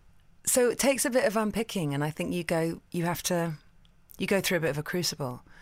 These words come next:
And if you're lucky, you come out the other side without having had seven hundred husbands, loads of plastic surgery, and, um, you know, I don't know, you, I found, I definitely found, um,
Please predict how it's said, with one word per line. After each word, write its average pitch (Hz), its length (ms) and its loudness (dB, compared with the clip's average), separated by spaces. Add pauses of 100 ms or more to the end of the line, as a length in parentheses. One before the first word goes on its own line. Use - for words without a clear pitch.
(180)
And 175 80 -2
if 156 100 -2
you're 165 100 2
lucky, 160 280 0
you 143 80 -2
come 147 180 -2
out 143 120 0
the 143 100 0
other 135 100 0
side 139 480 0
without 151 320 0
having 135 320 -2
had 131 380 -2 (540)
seven 147 340 0
hundred 143 680 0
husbands, 143 880 -2 (260)
loads 156 280 0
of 139 60 -10
plastic 135 400 -2
surgery, 147 720 -2
and, 135 500 -2 (140)
um, 143 440 -2 (520)
you 208 100 0
know, 139 240 0 (680)
I 196 40 -8
don't 226 140 0
know, 226 200 2
you, 156 360 -2 (580)
I 185 120 4
found, 180 560 2
I - 100 0
definitely 156 540 0
found, 143 600 0 (120)
um, 131 460 2